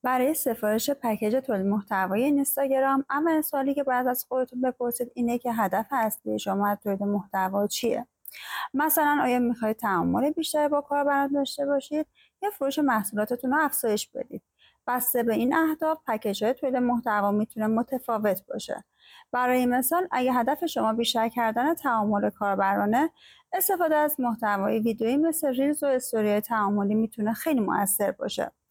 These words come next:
در حالی که اگه هدفتون فروش بیشتره،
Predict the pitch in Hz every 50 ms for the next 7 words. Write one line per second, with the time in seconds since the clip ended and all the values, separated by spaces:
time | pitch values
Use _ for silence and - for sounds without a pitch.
0 | _ - - - _ - 233 233 233 233 233 226 247 285 302 - 339 - - 269
1 | 269 285 247 254 240 240 269 294 - 285 - 233 208 - - 214 214 226 214 -
2 | 214 196 208 208 - - - 208 208 214 247 311 349